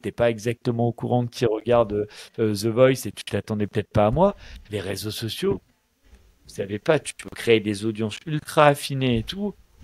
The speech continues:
Merde, faites preuve un peu de créativité, faites un, preuve un peu de personnalisation, je trouve que ça, euh, ça se perd.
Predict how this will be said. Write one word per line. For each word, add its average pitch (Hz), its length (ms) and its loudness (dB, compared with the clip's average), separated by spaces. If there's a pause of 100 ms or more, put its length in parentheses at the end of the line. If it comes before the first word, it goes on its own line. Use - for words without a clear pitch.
(960)
Merde, 139 320 -6
faites - 260 0
preuve 156 240 6
un 110 80 2
peu 131 160 0
de 120 60 -8
créativité, 151 1120 4
faites - 260 -2
un, 123 80 0
preuve 147 260 2
un 123 100 0
peu 135 140 -4
de - 60 -18
personnalisation, 123 960 -2
je 120 120 -4
trouve - 260 -12
que - 160 0
ça, 127 340 2
euh, 98 220 0
ça - 160 -4
se - 120 -8
perd. 110 140 -8